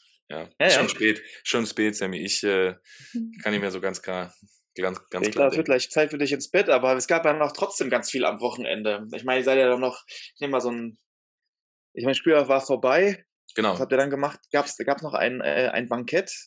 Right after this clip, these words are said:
Speaker 1: Nee, also man
Speaker 2: Oder
Speaker 1: muss
Speaker 2: ist das
Speaker 1: dazu sagen
Speaker 2: aufgrund von covid-Rest-Restriktionen nicht möglich gewesen, was ja
Speaker 1: Genau.
Speaker 2: momentan wahrscheinlich oft der Fall ist?
Speaker 1: Genau, also wir hatten,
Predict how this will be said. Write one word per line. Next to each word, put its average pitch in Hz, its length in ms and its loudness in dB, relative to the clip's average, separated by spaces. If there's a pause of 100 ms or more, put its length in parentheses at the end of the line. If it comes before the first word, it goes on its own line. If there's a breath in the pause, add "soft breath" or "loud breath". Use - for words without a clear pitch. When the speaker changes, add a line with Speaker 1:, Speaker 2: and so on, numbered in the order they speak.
Speaker 1:
Nee, 110 360 2
also 101 220 -6
man 107 100 2
Speaker 2:
Oder 123 40 6
Speaker 1:
muss 131 100 6
Speaker 2:
ist 120 100 2
das 135 120 2
Speaker 1:
dazu 143 100 4
sagen 120 60 -6
Speaker 2:
aufgrund 160 260 -2
von 147 200 0
covid-Rest-Restriktionen 156 1400 -2
nicht - 200 -6
möglich 147 380 -4
gewesen, 123 560 -4
was 190 160 -2
ja 120 200 4
Speaker 1:
Genau. - 120 -4
Speaker 2:
momentan 123 480 -10
wahrscheinlich 117 360 -8
oft - 140 -18
der 113 80 -4
Fall 110 240 -10
ist? - 300 -18
Speaker 1:
Genau, 92 380 -6
also 92 180 -14
wir 98 140 -2
hatten, 101 320 -8